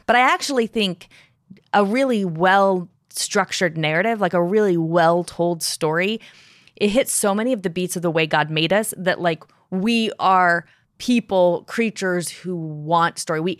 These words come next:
someone starts telling a story and we can't even keep ourselves from, like, leaning in to want to hear it.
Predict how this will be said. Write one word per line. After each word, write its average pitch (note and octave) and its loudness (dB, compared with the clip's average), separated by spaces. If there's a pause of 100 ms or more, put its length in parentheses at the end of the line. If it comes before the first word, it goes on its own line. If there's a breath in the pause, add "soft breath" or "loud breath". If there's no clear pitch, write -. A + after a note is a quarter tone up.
someone D4 0
starts B3 0
telling A#3 0
a G3+ -2
story G3 0
and F#3 -4
we F#3 -2
can't - -6
even F#3 -6
keep - -6
ourselves D#3+ 0
from, F#3 -6
like, D3+ -4
leaning F#3+ -4
in G3 0
to F#3 2
want E3+ 2
to G3+ 2
hear F#3 2
it. C3+ 0